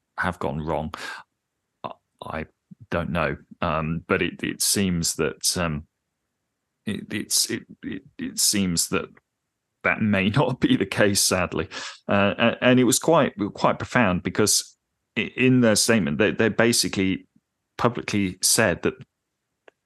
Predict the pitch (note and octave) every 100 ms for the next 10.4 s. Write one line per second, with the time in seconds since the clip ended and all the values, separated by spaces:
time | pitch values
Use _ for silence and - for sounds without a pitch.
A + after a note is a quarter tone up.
0 | _ _ G#2+ G#2 G2+ G2+ G#2 G#2 G2+ A2
1 | G#2 G#2+ F#2+ - G#2+ A2 A2+ - A#2 -
2 | B2 A#2 - - A2 B2+ D3+ - B1+ -
3 | _ _ _ _ _ _ - - - -
4 | _ _ _ - G#2+ G#2+ G#2+ G#2 G#2 G2+
5 | - - - - - - G#2+ F#2 G2+ -
6 | - - A2 G#2 F#2+ G#2 G2+ F#2 G2 A#2+
7 | C#3 - F2 - A2 F#2 F#2 _ _ -
8 | - - D3 G#2 B2+ D#3+ F3 G3+ F2+ D3+
9 | G3 G#3+ D#3 C3 B2 F#3+ D#3+ - E3+ C#3+
10 | - D#3 -